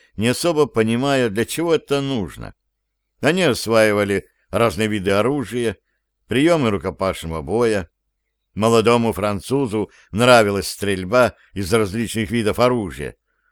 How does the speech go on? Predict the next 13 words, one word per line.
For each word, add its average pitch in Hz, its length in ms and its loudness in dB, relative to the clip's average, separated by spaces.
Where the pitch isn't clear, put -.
Здесь 127 220 0
были 101 380 -4
и 92 80 -4
автоматы, 95 840 -2
и 180 120 -4
крупнокалиберные 110 960 -2
пулеметы, 101 760 -2
но 117 240 4
особенно 113 600 0
Жаку 107 400 0
нравились 113 600 0
ручные 123 640 0
гранатометы. 113 960 0